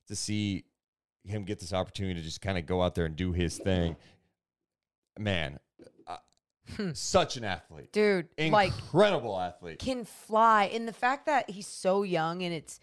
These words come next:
Speaker 2: it can be under control like it
Speaker 1: Mm-hmm.
Speaker 2: is, it's, um, I mean, it makes sense why they were so high on him.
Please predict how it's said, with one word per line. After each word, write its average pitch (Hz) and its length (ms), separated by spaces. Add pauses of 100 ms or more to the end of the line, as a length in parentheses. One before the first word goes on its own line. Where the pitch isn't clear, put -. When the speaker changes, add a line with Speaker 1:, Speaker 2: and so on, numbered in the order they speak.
(300)
Speaker 2:
it 202 140
can 196 140
be 196 260
under 180 280
control 175 840
like 156 320
it 90 120
Speaker 1:
Mm-hmm. - 20
Speaker 2:
is, 165 460 (340)
it's, - 380
um, 190 500 (640)
I 226 120
mean, 208 240 (260)
it 226 140
makes 220 360
sense 190 480
why 170 380
they 165 200
were 156 240
so 151 320
high 151 360
on 175 140
him. 165 320